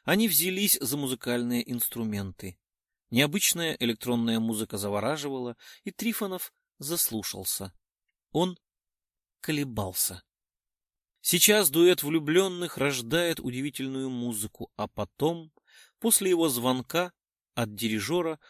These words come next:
будут требовать совсем другое звукоизлучение.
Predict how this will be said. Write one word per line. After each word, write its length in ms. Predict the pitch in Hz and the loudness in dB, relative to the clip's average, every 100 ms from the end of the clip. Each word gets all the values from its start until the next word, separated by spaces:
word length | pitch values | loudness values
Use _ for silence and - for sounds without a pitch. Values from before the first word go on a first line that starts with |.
| _ | _
будут 320 | 196 208 208 - | -2 0 0 0
требовать 440 | 170 165 165 160 | 2 2 0 0
совсем 560 | - 123 - 175 190 156 | 0 0 0 -2 -4 -2
другое 520 | 127 107 113 135 127 | -4 -2 -2 -2 -2
звукоизлучение. 1900 | 110 107 113 - 117 - 107 107 110 107 - - 101 98 98 95 92 95 | -4 -4 -6 -6 -8 -8 -10 -8 -8 -8 -6 -4 -4 -6 -6 -8 -8 -10